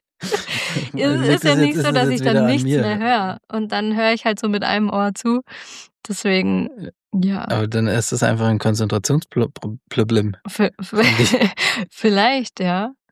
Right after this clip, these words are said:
Speaker 2: Ja, musst dich
Speaker 1: Ja.
Speaker 2: mal ein bisschen, ja,
Speaker 1: Ähm,
Speaker 2: Mühe
Speaker 1: und
Speaker 2: geben.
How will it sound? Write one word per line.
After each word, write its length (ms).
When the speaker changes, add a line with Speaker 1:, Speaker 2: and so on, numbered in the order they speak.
Speaker 2:
Ja, 200
musst 360
dich 60
Speaker 1:
Ja. 80
Speaker 2:
mal 80
ein 80
bisschen, 720
ja, 60
Speaker 1:
Ähm, 560
Speaker 2:
Mühe 180
Speaker 1:
und 40
Speaker 2:
geben. 260